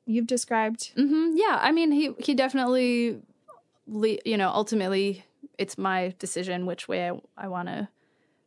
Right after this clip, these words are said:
Speaker 2: proceed with that. But, um,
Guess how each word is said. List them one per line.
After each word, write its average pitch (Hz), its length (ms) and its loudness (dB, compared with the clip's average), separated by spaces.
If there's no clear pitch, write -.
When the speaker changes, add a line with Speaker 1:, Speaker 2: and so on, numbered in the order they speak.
Speaker 2:
proceed 185 520 -6
with 175 180 -8
that. 185 260 -2
But, 180 300 2
um, 175 500 0